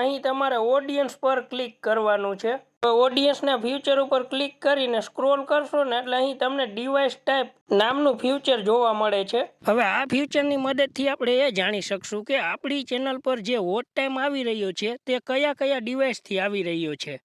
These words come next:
તો આ ફીચર વિશે વધુ જાણવા માટે આપણે આ ફીચર ઉપર ક્લિક કરીશું. જેવું જ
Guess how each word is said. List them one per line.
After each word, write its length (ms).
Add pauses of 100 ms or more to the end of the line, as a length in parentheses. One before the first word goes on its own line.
(120)
તો 180
આ 120 (100)
ફીચર 380 (120)
વિશે 280
વધુ 360
જાણવા 400
માટે 260 (380)
આપણે 340
આ 240
ફીચર 340 (100)
ઉપર 280
ક્લિક 240 (140)
કરીશું. 460 (200)
જેવું 280
જ 60